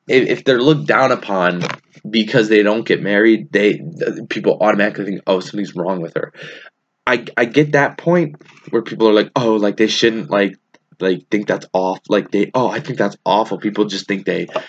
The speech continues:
they suck because, you know, if you, if you actually chose to be single, great for you, good for you. But, like, I, I feel like, dude, I,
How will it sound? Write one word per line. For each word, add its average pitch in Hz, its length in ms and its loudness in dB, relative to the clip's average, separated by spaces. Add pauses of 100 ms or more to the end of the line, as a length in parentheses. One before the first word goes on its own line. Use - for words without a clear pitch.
(100)
they 98 100 2
suck 110 320 0
because, 101 300 -2 (240)
you 180 80 0
know, 160 260 4
if 147 180 -2
you, 175 280 -2
if 139 160 -6
you 156 100 6
actually - 300 0
chose 165 540 2
to 123 100 -2
be 120 160 -4
single, 165 640 2 (1500)
great 214 280 2
for - 60 0
you, 196 300 2
good 156 200 0
for 170 100 -8
you. 180 220 0
But, - 200 -4
like, 110 380 0 (720)
I, 127 120 0 (160)
I 151 80 2
feel 151 180 2
like, 151 240 4
dude, - 180 -4
I, - 140 0